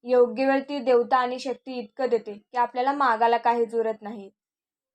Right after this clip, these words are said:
वास्तवाचा विचार करून जगण्यातच खरा आनंद आहे. बाकीचा मोठेपणा हा जगण्यासाठी मांडलेला देखावाच असतो. तुम्हाला कोठेही पद नाही म्हणून नाराज होऊ नका,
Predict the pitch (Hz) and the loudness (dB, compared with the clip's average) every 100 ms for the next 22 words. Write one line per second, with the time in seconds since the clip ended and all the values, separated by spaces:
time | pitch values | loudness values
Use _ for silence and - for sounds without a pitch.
0 | _ 254 262 269 - 320 320 311 311 311 | _ 2 2 2 -4 -2 2 2 0 -2
1 | 269 285 277 277 226 254 - _ _ 233 | -2 -2 -2 -2 -2 -4 -8 _ _ -8
2 | 214 262 269 277 320 320 330 320 294 277 | -2 0 0 0 -2 -2 -2 0 0 -2
3 | 269 240 233 208 208 _ 233 262 262 277 | 0 0 0 -8 -20 _ 0 2 2 -2
4 | 294 320 302 247 240 254 262 262 269 247 | -2 0 2 0 0 0 0 2 0 0
5 | 233 226 240 240 240 269 269 220 214 220 | -2 0 -4 -2 -6 -2 -2 -2 -2 -2
6 | 233 233 220 226 214 214 214 208 - 196 | 0 0 -2 -2 -4 -2 -8 -12 -20 -20
7 | _ _ _ _ _ _ _ 285 285 294 | _ _ _ _ _ _ _ -2 2 4
8 | 311 294 262 269 277 277 277 226 254 240 | 4 0 0 0 -2 -2 -4 -2 0 2
9 | 240 254 247 254 269 269 226 226 214 226 | 2 -2 -4 -4 2 4 6 6 4 -4
10 | 208 202 196 | -6 -6 -8